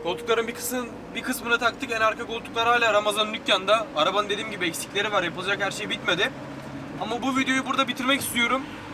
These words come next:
Part ikide arabanın kalan bütün eksikliklerini tamamlayacağız. Zaten torpidoya bakın. Bunun videosu ayrı olarak gelecek. Torpidoyu boşalttık.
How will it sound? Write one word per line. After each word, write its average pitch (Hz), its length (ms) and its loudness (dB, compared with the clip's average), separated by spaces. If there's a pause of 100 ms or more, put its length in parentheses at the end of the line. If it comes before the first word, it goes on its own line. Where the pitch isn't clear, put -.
(400)
Part 220 240 6
ikide 247 420 0 (160)
arabanın 220 340 2
kalan 233 320 2
bütün 247 240 -2 (680)
eksikliklerini 233 760 -2
tamamlayacağız. 220 600 2 (380)
Zaten 214 260 4
torpidoya 214 420 4
bakın. 208 240 2 (300)
Bunun 208 200 -2
videosu 214 280 2
ayrı 196 240 4
olarak 202 260 8
gelecek. 156 320 2
Torpidoyu 175 460 4
boşalttık. 190 480 2